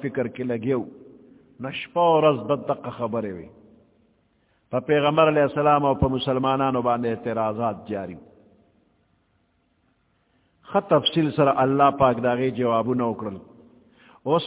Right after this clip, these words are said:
په دې آیات کې یو خاص انداز باندې دغه بحث ختموي الله۔ خلاصه دا ده چې ستاسو دا دین تاسو صرف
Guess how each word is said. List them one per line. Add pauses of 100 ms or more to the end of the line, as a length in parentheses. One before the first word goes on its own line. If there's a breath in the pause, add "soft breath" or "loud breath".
په
دې (100)
آیات
کې
یو
خاص
انداز
باندې (440 loud breath)
دغه
بحث
ختموي
الله۔ (2250)
خلاصه
دا
ده (2000)
چې
ستاسو (1160)
دا (180)
دین
تاسو
صرف